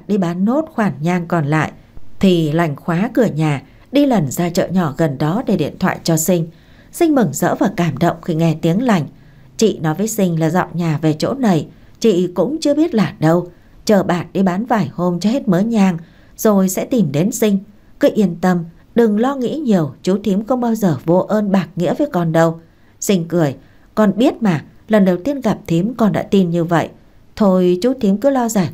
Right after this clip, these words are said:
quyết cho xong công chuyện đi, nói chú đừng có tắt điện thoại, để khi nào rảnh con tới chơi nghe thím. Lành về nhà,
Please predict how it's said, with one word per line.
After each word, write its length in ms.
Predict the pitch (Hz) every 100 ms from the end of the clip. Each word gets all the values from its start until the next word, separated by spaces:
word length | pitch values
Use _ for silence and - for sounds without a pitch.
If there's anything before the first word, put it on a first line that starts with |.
| -
quyết 160 | 240 -
cho 80 |
xong 280 | 226 220 214
công 220 | 220 247 226
chuyện 260 | 208 -
đi, 260 | 175 180 180 - - -
nói 200 | 202 233
chú 260 | 226 208 277 285
đừng 160 | 214 151
có 100 | 160
tắt 220 | 330 349
điện 180 | 196 -
thoại, 260 | - 175 151 - - - -
để 300 | 220 180 165
khi 120 | 277
nào 200 | 285 202
rảnh 240 | 143 165 131 -
con 220 | 175 170
tới 180 | 190 226
chơi 220 | 220 190
nghe 160 | 175 180 165
thím. 240 | 165 214 - - - _ _ - -
Lành 240 | - 175 151
về 160 | 165
nhà, 340 | 147 156 147